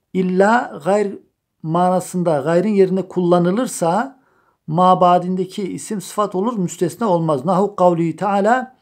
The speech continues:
Allahu Teala Hazretlerinin kavlinde olduğu gibi, lev kâne fîhima, şayet yerde ve gökte olsaydı, alihatun, ilahlar, illallahu, yani gayrullahi, çünkü burada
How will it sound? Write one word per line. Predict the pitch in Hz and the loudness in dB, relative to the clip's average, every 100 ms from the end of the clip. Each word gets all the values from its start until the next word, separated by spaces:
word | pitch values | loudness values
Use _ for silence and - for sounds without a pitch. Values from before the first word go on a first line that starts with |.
| _ _ _ _ _ | _ _ _ _ _
Allahu | 175 175 180 | -4 0 0
Teala | 180 175 | 0 -4
Hazretlerinin | 165 165 175 170 165 | -4 -6 -6 -6 -4
kavlinde | 160 165 165 165 | -4 -2 0 0
olduğu | 165 170 | 2 0
gibi, | 156 156 226 240 - _ _ - | -2 -2 -2 -4 -10 _ _ -6
lev | 147 185 180 | 2 2 2
kâne | 208 214 208 196 | -2 0 0 -2
fîhima, | 208 220 165 170 170 214 254 - _ _ _ _ _ | -4 -2 0 0 0 0 -2 -10 _ _ _ _ _
şayet | - 185 185 180 175 | -6 -4 -2 -4 -6
yerde | 165 175 160 185 | -6 -4 -4 -4
ve | 170 | -4
gökte | 170 165 196 | -6 -6 -4
olsaydı, | 170 160 - 214 214 160 170 | -4 -4 0 2 2 0 -4
alihatun, | 202 180 190 196 165 165 202 247 254 _ _ _ 175 | -4 -2 0 0 -2 -2 -2 -2 -4 _ _ _ -2
ilahlar, | 175 147 143 180 233 233 _ _ _ _ | 0 0 -2 0 0 0 _ _ _ _
illallahu, | 208 202 190 185 180 185 185 175 151 208 214 269 - _ | -4 -2 2 2 2 2 4 2 2 2 2 0 -12 _
yani | 156 156 | -4 -4
gayrullahi, | 131 180 214 190 190 180 180 175 151 170 185 180 226 _ _ _ _ _ | 0 2 2 2 0 0 2 2 0 -2 -2 -2 -6 _ _ _ _ _
çünkü | - 175 165 | -8 -6 -6
burada | 165 170 165 | -2 -2 -2